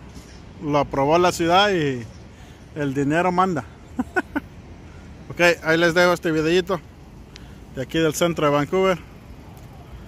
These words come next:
con ese edificio especial. Aquí estamos saliendo ya de Vancouver, del centro.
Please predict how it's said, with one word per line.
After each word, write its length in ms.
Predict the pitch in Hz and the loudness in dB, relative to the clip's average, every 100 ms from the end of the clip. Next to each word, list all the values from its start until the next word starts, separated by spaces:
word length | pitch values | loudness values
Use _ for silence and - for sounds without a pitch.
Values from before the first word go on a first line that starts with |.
| - - - - - - | -18 -18 -18 -18 -16 -8
con 180 | 139 147 | -2 -2
ese 180 | 156 165 | 0 2
edificio 520 | 147 - 165 - 160 | 0 0 -2 0 -2
especial. 480 | - 139 160 151 120 - - - - - - - - - - - - - - - - - | -2 -4 -2 -2 -2 -10 -16 -18 -18 -20 -20 -18 -18 -18 -18 -18 -18 -18 -18 -18 -16 -10
Aquí 180 | 147 175 | 0 2
estamos 380 | 196 185 180 | 4 4 4
saliendo 640 | - 160 160 180 175 151 123 - - - - - | 2 2 4 4 4 0 -2 -8 -18 -16 -18 -10
ya 320 | 151 156 160 156 | -2 0 0 0
de 120 | 151 | -2
Vancouver, 500 | 139 139 175 180 156 | -2 -2 0 2 0
del 200 | 143 160 | -2 -2
centro. 360 | 175 175 202 | 0 0 -2